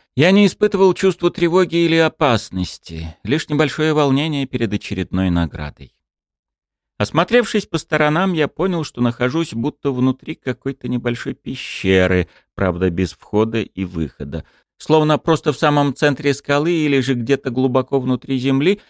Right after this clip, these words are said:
каким-то образом выковали помещение десять на десять метров и поставили сюда портал. То есть попасть пешком в это место невозможно. Интересно, а я смогу сам отсюда телепортироваться?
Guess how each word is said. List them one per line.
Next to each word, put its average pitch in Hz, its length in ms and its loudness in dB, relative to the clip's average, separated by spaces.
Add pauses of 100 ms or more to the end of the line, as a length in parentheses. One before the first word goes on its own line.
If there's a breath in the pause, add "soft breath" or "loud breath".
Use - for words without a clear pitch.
(120)
каким-то 139 480 -2
образом 156 480 0
выковали 143 540 0
помещение 123 1080 2
десять 101 520 0
на 95 120 -2
десять 95 400 -4
метров 180 480 -2 (320)
и 113 60 -2
поставили 131 520 -2
сюда 104 260 -4
портал. - 600 -6 (380)
То 82 80 -6
есть - 180 -4
попасть - 520 -4
пешком 78 520 -6
в 73 60 -6
это 90 220 -4
место 98 420 -4
невозможно. 143 880 -2 (800)
Интересно, 131 500 2
а 120 60 2
я 135 180 4
смогу 175 380 2
сам 139 240 0
отсюда 87 400 -4
телепортироваться? 87 920 -4